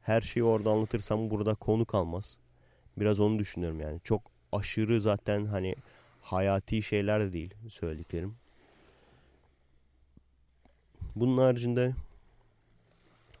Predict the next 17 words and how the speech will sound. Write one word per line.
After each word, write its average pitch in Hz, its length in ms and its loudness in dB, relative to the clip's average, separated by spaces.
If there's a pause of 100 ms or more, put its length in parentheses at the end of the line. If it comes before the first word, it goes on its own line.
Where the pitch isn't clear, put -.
(220)
e, 50 40 -8 (280)
kendi 117 300 0
sistemimi 117 540 0
oturtmaya 104 520 -2
çalışıyorum 87 680 -6
burada. 85 240 -6
Tabii 95 220 -4
Türkiye'ye 107 500 0
geldik. 92 460 -6 (480)
Sistem - 380 0
oturtmak 107 480 -2
kolay 98 340 2
değil. 95 200 -6 (1300)
Evlenmiştim. 113 840 0
Evlendiğim 107 680 0
zaman, 113 380 0 (840)
e, 95 240 -2